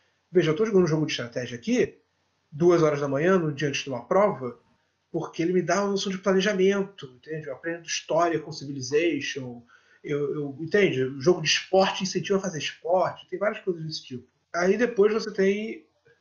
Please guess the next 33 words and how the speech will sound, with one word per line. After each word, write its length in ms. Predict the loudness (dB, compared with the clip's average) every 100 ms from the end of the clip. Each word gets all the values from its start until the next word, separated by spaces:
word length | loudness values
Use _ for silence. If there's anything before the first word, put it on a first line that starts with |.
| _ _ _ _ _ _
um 440 | -2 0 2 0 0
movimento 960 | 0 0 0 2 2 0 0 2 2 -4 _ _
de 720 | -16 -10 -2 0 2 0 -4 -10
jogadores 920 | -6 -2 0 0 2 2 0 -6 -14 -20 _ _ _
e 120 | -6
de 140 | -6 -8
desenvolvedores 800 | -8 -6 -4 -4 -2 -2 -4 -16 _ _ _ _ -8
pra 200 | -6 -6
construir 800 | -8 -8 -6 -2 0 -2 -4 -10 _ _ -4
um 140 | 0
mundo 420 | 2 4 2 0
de 180 | -4 -6
jogos 460 | 0 2 2 0 -10 _
que 100 | 0
é 60 | 2
mais 240 | 2 0
complexo, 760 | -2 -4 -2 -4 -4 -10 -14 -18 _ _
que 80 |
é 40 | -8
mais 160 | -8
profundo 720 | -8 -18 -20 -14 -12 -10 -12 -16 _ _ _ _
e 100 | -10
que 300 | -10 -6 0
é 160 | 4 4
parecido 1080 | 2 -2 -2 -2 -6 -8 -8 -6 -4 -6 -6
com 120 | -4
o 40 | -2
que 100 | -2
a 40 |
gente 140 | -4 -2
vê 80 |
no 80 | -2
cinema. 480 | -2 -4 -6 -6 -12